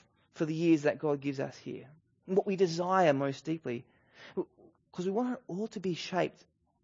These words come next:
by this, that desire and passion to see God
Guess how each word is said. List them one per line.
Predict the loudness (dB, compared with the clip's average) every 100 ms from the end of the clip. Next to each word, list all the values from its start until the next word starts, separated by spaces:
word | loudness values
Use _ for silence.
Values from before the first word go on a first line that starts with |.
| _ -14
by | -10 -6
this, | -2 -4 -6 -20 _ _ _ _ _ _ _ _ _ _ -8
that | -8 -6
desire | -6 -4 -4 -4 -2 -2 -2
and | -8 -8
passion | -10 -10 -10 -14 -14 -16 _ _ _ _ _ _ _ _
to | -10
see | -8 -6 -8 -6
God | -4 0 0 -2 -6